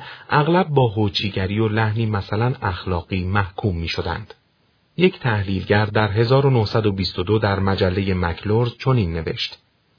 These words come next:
«شناخت مادر متوسط امروزی از این دشمنان ذهنی و روحی، این دیوهای روانشناختی که برای شکار کودکش کمین کرده اند،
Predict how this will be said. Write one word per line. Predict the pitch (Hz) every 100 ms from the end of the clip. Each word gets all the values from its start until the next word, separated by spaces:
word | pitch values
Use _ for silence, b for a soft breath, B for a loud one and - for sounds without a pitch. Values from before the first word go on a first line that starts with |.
| _ _ _ _
«شناخت | - 156 175 190 196
مادر | 170 127 113 131
متوسط | 123 110 98 98 92 120 127
امروزی | 117 101 95 95 101 107
از | 98 98
این | 113
دشمنان | 104 90 98 95 113 110
ذهنی | 95 98 87 104
و | 101
روحی، | 95 90 85 113 120 B B
این | - 120
دیوهای | 107 117 101 92 120 117
روانشناختی | 110 98 98 92 101 98 92 - 107
که | 113
برای | 104 104 117
شکار | 117 117 104 104 95
کودکش | - 104 95 - 90 -
کمین | 95 92 87
کرده | 92 87 - 110
اند، | 113 110